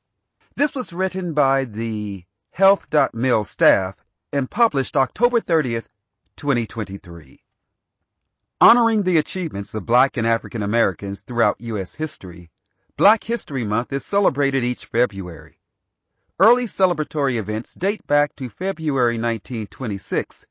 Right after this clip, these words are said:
which encompassed the birthdays of both Abraham Lincoln and Frederick Douglass.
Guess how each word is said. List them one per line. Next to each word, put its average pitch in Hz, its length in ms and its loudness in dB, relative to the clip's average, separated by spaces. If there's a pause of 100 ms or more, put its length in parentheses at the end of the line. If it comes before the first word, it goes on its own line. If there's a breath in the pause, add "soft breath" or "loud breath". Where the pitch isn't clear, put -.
(440)
which 214 160 -2
encompassed 220 560 0
the 190 80 -2
birthdays 131 600 2
of 110 120 -8
both 117 280 -2
Abraham 104 520 -4
Lincoln 180 360 -2
and 160 160 0
Frederick 117 380 -2
Douglass. 92 540 -8